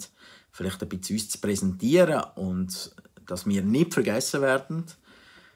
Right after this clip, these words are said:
Ich bin auch überzeugt, es wird, werden bessere Zeiten kommen. Und ich glaube, das Nachholbedürfnis, natürlich, wir sind nicht systemrelevant, das hat man einen Haufen Mal gehört.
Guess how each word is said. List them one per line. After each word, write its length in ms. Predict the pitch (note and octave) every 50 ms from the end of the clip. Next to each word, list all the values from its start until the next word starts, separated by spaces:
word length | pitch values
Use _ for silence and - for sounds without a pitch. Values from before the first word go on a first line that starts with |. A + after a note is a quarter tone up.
| _ _ _ _ _ _ _ _ _ _ _ _
Ich 60 | G2+
bin 140 | F#2+ A2+ G2+
auch 100 | G2+ G2+
überzeugt, 420 | F#2+ F#2 F#2 - - G#2 G2 - G#2+
es 140 | F#2+ E2+ F2
wird, 320 | A2 G2+ F#2 - - -
werden 280 | - - - - G#2+ F2+
bessere 480 | - F#2 - G#2+ - - A2 G2 G2 G2
Zeiten 460 | - - G#2 G#2 - - - G#2 G2
kommen. 400 | - - F2+ E2+ F#2 G2+ B2 - - -
Und 420 | E2 F#2 F#2+ F#2+ G2 G2 - -
ich 120 | - A#1+ F2+
glaube, 240 | - F2+ F#2+ G2+
das 160 | G2+ - - G#2+
Nachholbedürfnis, 1120 | G#2+ B2+ E3+ G3 F#3+ - F3 E3+ E3+ E3 - C#3+ - A#2+ A#2+ C#3 E3+ F3 - F#3+ D#3+ -
natürlich, 400 | - G2 F2+ - E2 F2 G2 E2+
wir 140 | F2 F2+ E2+
sind 320 | - - F#2+ F2+ F2+ G2 G2
nicht 260 | A2+ C#3 D#3+ D#3 -
systemrelevant, 1120 | - A2+ G#2+ G#2+ - - G#2+ G#2 A2+ C3+ C#3 A2+ G#2+ A#2 B2 A#2+ G#2 F2 F#2 C3 D3 - -
das 140 | F#2+ F#2 -
hat 180 | - - -
man 120 | F#2+ F#2 F2
einen 80 | E2+
Haufen 300 | E2+ E2+ G2 - - G#2
Mal 200 | F#2+ F2+ F2+ G2+
gehört. 460 | G2 - - F2 F2+ G2 G2 - -